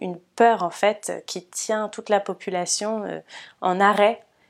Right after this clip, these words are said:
et, euh, et c'est l'histoire d'un héros, en fait, qui, qui n'a pas peur et qui, lui, s'aventure et puis finalement conquiert plus ou moins, euh, euh, le virus. Donc c'était juste très intéressant, euh,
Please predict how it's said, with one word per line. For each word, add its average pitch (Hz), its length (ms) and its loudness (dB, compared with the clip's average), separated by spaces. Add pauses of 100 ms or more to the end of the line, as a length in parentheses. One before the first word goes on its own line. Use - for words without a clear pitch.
(200)
et, 180 340 2
euh, - 240 -8
et 165 140 -6
c'est - 140 -8
l'histoire 185 440 0
d'un 160 180 -4
héros, 170 440 0
en - 60 -12
fait, - 560 -6
qui, 175 340 -8
qui - 160 -4
n'a 175 120 6
pas 180 160 6
peur 175 500 2
et 170 280 -2
qui, - 180 -4
lui, 180 500 -4
s'aventure 175 800 2
et - 140 -8
puis - 200 -8
finalement 170 500 -2
conquiert 180 560 0
plus 160 260 -8
ou 165 60 -4
moins, 175 340 -2
euh, - 880 -8
euh, - 260 0
le 190 80 2
virus. 170 340 0
Donc 170 140 -8
c'était - 360 -4 (180)
juste 240 260 -2
très 233 180 4
intéressant, 202 640 2
euh, 117 280 -6